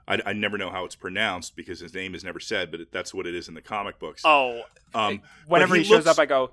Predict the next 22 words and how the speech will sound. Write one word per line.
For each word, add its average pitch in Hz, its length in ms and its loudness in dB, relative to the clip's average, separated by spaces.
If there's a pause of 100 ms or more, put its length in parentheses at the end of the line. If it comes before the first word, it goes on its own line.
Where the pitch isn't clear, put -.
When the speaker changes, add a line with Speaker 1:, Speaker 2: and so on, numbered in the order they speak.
(100)
Speaker 2:
"Oh, 233 160 4
it's - 240 -6 (120)
Rocky." 202 380 2 (360)
Speaker 1:
Yeah, 226 160 4
he 156 120 0
looks, 208 220 -2
he 156 140 -2
looks 151 280 -6
trim. 123 380 -6
He 135 120 -6
looks, 190 360 -6
he, 135 160 -14
he 127 120 -8
looks 190 220 -4
like, 131 240 -8
you 165 60 -10
know, 95 280 -8 (480)
Rocky 147 300 -6
three, 143 560 -6
Rocky 117 320 -10
four, 156 360 -2
Rocky. 80 520 -10